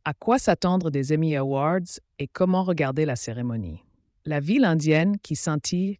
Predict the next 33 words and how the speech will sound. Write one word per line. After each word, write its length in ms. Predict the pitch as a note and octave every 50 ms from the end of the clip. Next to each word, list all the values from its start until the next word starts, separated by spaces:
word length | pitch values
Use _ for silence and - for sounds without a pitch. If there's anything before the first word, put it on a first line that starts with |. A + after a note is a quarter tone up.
| _
comme 220 | - - C3 B2+ A#2+
Paris 360 | - C#3+ C3+ C3+ C3+ C#3 C3+
la 140 | B2+ A2 G#2
nuit. 360 | G2 G2+ G#2 F#2 E2+ - _ _ _ _ _ _ _ _ _ _ _ _ _ _ _ _ _ _ _ _ _ _ _ _ _ _ -
Nous 160 | D3+ C#3+ C#3
avons 200 | D3 C#3+ C#3+ C#3+
échappé 440 | C3+ D#3 D#3 - - D3 - - E3+
à 60 | E3 D3
une 120 | C#3 C#3+
mort 180 | C#3 C3+ C3 -
certaine. 580 | - C3 A#2 - - B2 B2+ D#3 F#3+ G#3+ A#3 - _ _
Israël 500 | - F#3+ - - - D#3+ D3+ D#3+ F3+ G3 - -
intensifie 600 | - F3+ F3+ - F#3+ F3 - - D3+ - - F#3
les 120 | E3 C3+ A#2+
bombardements 640 | A#2+ D3+ E3 E3 D3+ C3+ C3 C3 B2+ B2+ B2+ B2 B2+
sur 240 | - - A#2 A2
Gaza, 420 | G#2 - B2 B2+ B2 A#2 F#2 F#2+ - _ _ _ _ _ _ _ _ _ _ _ _ _
forçant 400 | - - D#3+ - - - F#3+ F#3
les 100 | D#3 C3+
familles 360 | - C3+ C3 C#3+ D#3 D#3+ C3
à 60 | A2+
fuir. 520 | - - - B2 F#2+ E2 E2 - - - _ _ _ _ _ _ _ _ _ _ _ _ _ -
Les 100 | C#3 C#3
jeunes 240 | C3+ D3+ F#3 G3 G#3
du 120 | F#3 F#3 -
Cachemire 600 | - D#3+ D3+ - - - F3+ G3 G#3+ G#3+ G3+ -
préservent 500 | - - - E3 D#3 D3+ D#3+ D#3 D3 C#3
l'histoire, 640 | B2+ B2 - - - A#2 G#2 E2+ D#2+ - - - - _
un 120 | - A#2+
poste 340 | A#2 - E3 E3+ - - -
à 60 | C3
la 100 | A#2 G#2+
fois. 400 | F#2 - - - D3+ D#3 E3 F#3